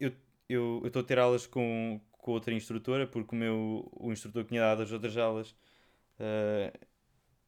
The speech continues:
ontem, hoje e acho que amanhã ainda vai estar a da-, a dar exames de condução, fazer exames de condução, por isso não me deu,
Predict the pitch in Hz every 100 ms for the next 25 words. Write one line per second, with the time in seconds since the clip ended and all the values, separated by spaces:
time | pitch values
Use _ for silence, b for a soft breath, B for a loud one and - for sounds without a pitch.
0 | _ - 127 127 131 120 120 117 110 -
1 | - 104 117 117 - 113 113 113 110 107
2 | 110 110 107 101 b b b b b b
3 | - 117 110 120 113 110 107 110 117 110
4 | 110 104 117 143 135 - _ _ _ _
5 | b b b b 117 107 117 110 - 123
6 | 131 110 110 110 104 - 110 - 117 110
7 | 110 - - 110 104 104 104 104 104